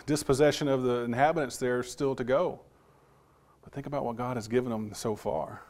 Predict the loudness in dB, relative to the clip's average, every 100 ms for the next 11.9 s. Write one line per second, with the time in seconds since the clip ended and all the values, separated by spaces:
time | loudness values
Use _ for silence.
0 | -20 _ _ _ _ _ _ _ _ _
1 | _ _ _ _ -8 -2 0 0 2 2
2 | 4 4 6 6 4 2 -6 -12 -12 -8
3 | 4 8 8 6 4 2 2 0 2 2
4 | 6 6 4 2 6 6 6 4 4 6
5 | 6 4 0 -6 -20 -14 2 4 4 6
6 | 8 8 6 2 -8 -8 -4 -2 0 0
7 | -2 0 4 4 6 4 4 6 10 12
8 | 10 8 4 2 0 2 2 2 0 0
9 | 0 -2 -4 -6 -8 -16 _ _ _ _
10 | -20 _ _ _ -10 -6 -2 0 0 0
11 | -2 0 0 2 2 -2 -4 -8